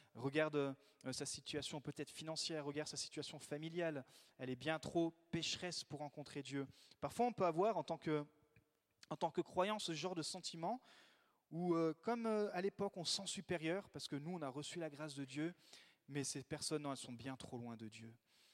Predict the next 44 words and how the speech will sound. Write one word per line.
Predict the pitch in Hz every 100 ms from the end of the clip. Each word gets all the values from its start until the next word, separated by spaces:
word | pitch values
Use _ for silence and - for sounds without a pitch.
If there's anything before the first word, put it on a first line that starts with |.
| _ 135
La |
première | - - 208 190
chose | - 175 175 175 131 - _ - _ -
que | 147
Jésus | 135 160 143
fait | - 139 143
et |
qu'il | 139 143
nous | 131
apprend, | 135 - 131
c'est | 131 117
de | 127
briser | 131 135 180 143 135 131 - _ _ - - _ -
tout, | 175 185 196 _ _ - _ -
euh, | 123 120 117 113 -
tous | - 156
les | 143
préjugés. | - 131 113 110 - 117 _ _ _ _ 135
Il | 147
met | 180
sa | 180 165
réputation | 170 - 196 - 196 180
en |
jeu | 147 165
pour | 185 139
avoir | 139
cette | 139 139
discussion | 135 - 139 - 117
avec | 110
cette | - -
femme, | - 117 117 - - _
pour | 151 151
que | 151
cette | 156 -
femme | 185 190
puisse | 160 -
comprendre | 190 - 180 190 -
que, | 156 151 - - _ -
euh, | 127
Jésus | 135 147
n'est | 185
pas | 135 160
une | 165
religion, | 131 123 117 120